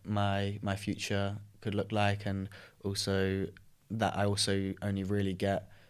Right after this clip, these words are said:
one chance to fight for a professional contract at, at a club like in, in the academy. Um, so they highlighted the pros and cons of both, and that let me almost make up my mind. And it wasn't,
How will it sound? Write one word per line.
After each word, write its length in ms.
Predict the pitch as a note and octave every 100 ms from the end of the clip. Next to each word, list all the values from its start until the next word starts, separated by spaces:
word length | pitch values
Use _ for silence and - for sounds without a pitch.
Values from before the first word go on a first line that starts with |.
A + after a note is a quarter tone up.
| _ _ G#2
one 180 | F#2+
chance 320 | F#2+ G2 F#2 -
to 60 |
fight 300 | G2+ G2+ G2
for 400 | - F#2+ F#2 F#2+ -
a 40 |
professional 440 | G2 - G2 - G2
contract 500 | - G2 G2+ - -
at, 180 | F#2+ - - _
at 120 | G2+ G2
a 40 |
club 300 | G2+ G2+ F2+
like 260 | G2 F#2+ F#2+ - -
in, 440 | G#2+ G2 G2 F#2+ G2+
in 100 | G#2
the 100 | F#2+
academy. 480 | F#2+ G2+ G2+ F#2+ G2+ - - - -
Um, 460 | - G2 G2 G2 G2
so 140 | -
they 140 | G2+ G2+ G2+ -
highlighted 640 | A#2 A2 G#2 G#2 G2+ G#2 -
the 60 | A2
pros 280 | G#2 G#2 G#2
and 100 | G2+
cons 240 | G#2 G2+
of 100 | G2+ F#2+
both, 280 | G#2 G#2+
and 340 | G#2+ G2 F#2+ F#2+ - - - _
that 180 | F#2 -
let 140 | G2+ G2
me 440 | F#2+ F#2+ F#2+ G2 -
almost 360 | G2 F#2+ F#2+ -
make 200 | G2 -
up 80 | -
my 80 |
mind. 360 | F#2+ G2 F#2+ F#2
And 120 | F2+
it 80 | F#2+
wasn't, 420 | G2 G2+ G2+ F#2